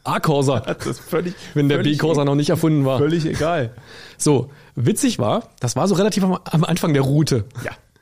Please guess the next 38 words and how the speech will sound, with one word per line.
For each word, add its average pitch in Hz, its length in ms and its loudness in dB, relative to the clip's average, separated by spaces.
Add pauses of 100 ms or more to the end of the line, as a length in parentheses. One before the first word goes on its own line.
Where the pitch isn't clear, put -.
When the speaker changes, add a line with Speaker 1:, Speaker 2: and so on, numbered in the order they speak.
(400)
Speaker 1:
Kurz - 240 0
vor - 140 0
Ende 233 200 4
der 147 100 4
Route 139 380 2 (760)
<laughs> - 1200 -6
kam 165 260 0
schon 151 160 2
wieder 208 160 2
der 165 140 2
Weihnachtsmann 151 540 -2 (400)
im 190 120 0
Speaker 2:
Also, 151 120 0
Speaker 1:
Auto 185 200 0
Speaker 2:
hat, 165 60 2
Speaker 1:
entgegen. 156 380 2
Speaker 2:
hat, 131 120 -4
hat 139 80 -2
er 147 60 -6
das 147 200 -2
Auto 139 240 -2
gewechselt? 135 420 -4
Speaker 1:
Ja, 135 120 4
er 120 220 -2
hatte 190 180 -2
tatsächlich 151 460 0
in 175 100 -2
der 143 100 0
Zwischenzeit 190 400 -2
ein 190 80 0
anderes 185 340 0
Auto. 185 360 0 (440)
Ich - 160 -2
vermute, 175 380 2
er 123 100 2
hat 139 160 -6
pro 147 260 0
Straßenzug, 170 800 0